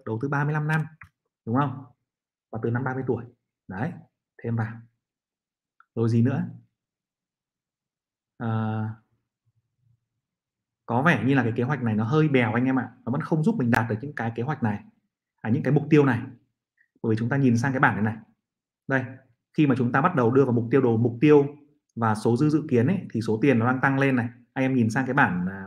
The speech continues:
bản bên này không? Chúng ta thấy rằng ấy, tại thời điểm ba, ba mươi tuổi này, đây, ba mươi tuổi là hiện tại đây. Chúng ta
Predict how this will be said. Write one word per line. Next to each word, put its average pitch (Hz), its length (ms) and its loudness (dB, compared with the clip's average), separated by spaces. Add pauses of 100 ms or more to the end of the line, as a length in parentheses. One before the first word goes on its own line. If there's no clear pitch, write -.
(100)
bản 107 160 -8
bên 120 100 -2
này 120 120 0
không? 123 200 -4 (1160)
Chúng 120 120 -4
ta 139 120 -2
thấy 120 160 2
rằng 131 220 2
ấy, 151 100 0 (440)
tại 127 120 -4
thời 117 80 -6
điểm 110 120 0
ba, 127 120 2
ba 135 180 2
mươi 143 180 2
tuổi 117 160 4
này, 107 180 -4 (520)
đây, 123 200 -4 (720)
ba 127 100 -2
mươi 131 140 -4
tuổi 104 100 -4
là 98 60 -8
hiện 120 180 -6
tại 117 160 -4
đây. 123 160 -2 (920)
Chúng 117 160 -4
ta 131 440 2